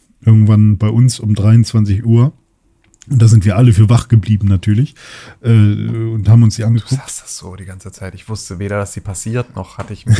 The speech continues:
Speaker 2: <laughs> irgendwie mich drauf gefreut, noch
Speaker 1: Ja,
Speaker 2: noch
Speaker 1: weil ich hab mich
Speaker 2: Aktien
Speaker 1: auch,
Speaker 2: mit
Speaker 1: also ich hab
Speaker 2: irgendwas
Speaker 1: mich schon drauf gefreut, weil eigentlich mag ich das immer, wenn Nintendo irgendwas ankündigt. Ähm,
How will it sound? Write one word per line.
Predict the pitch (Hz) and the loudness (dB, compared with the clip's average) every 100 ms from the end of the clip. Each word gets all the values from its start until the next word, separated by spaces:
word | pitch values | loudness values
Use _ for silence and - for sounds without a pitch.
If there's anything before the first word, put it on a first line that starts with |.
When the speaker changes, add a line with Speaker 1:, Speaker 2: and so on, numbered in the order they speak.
| 95 | -2
Speaker 2:
<laughs> | 87 | -14
irgendwie | 95 95 | -14 -14
mich | 95 92 | -14 -14
drauf | - - - | -20 -20 -14
gefreut, | - 120 107 120 - | -12 -4 -2 -2 -6
noch | 92 87 - - 113 | -18 -18 -20 -2 2
Speaker 1:
Ja, | 120 123 120 - | 4 4 2 0
Speaker 2:
noch | - 110 | -2 2
Speaker 1:
weil | 123 117 | 4 4
ich | |
hab | 123 139 | 2 2
mich | 117 | 0
Speaker 2:
Aktien | 139 | 2
Speaker 1:
auch, | 120 | 0
Speaker 2:
mit | 104 | 0
Speaker 1:
also | 139 180 | 0 2
ich | 175 | 0
hab | 233 | 0
Speaker 2:
irgendwas | |
Speaker 1:
mich | 214 | 0
schon | - 202 | 2 4
drauf | 185 170 | 2 0
gefreut, | 143 - 170 147 | -2 0 0 2
weil | 160 156 127 | 0 -2 -2
eigentlich | 170 160 160 | 0 0 2
mag | 160 156 | 2 0
ich | - | -4
das | 139 - | -6 0
immer, | 175 180 | 2 4
wenn | 139 135 | 4 4
Nintendo | 131 139 139 | 4 4 2
irgendwas | 127 127 113 | 0 0 2
ankündigt. | 151 160 120 139 165 - - - - - - | 0 2 4 4 0 -8 -20 -20 -20 -10 0
Ähm, | 131 131 131 135 | 4 4 4 2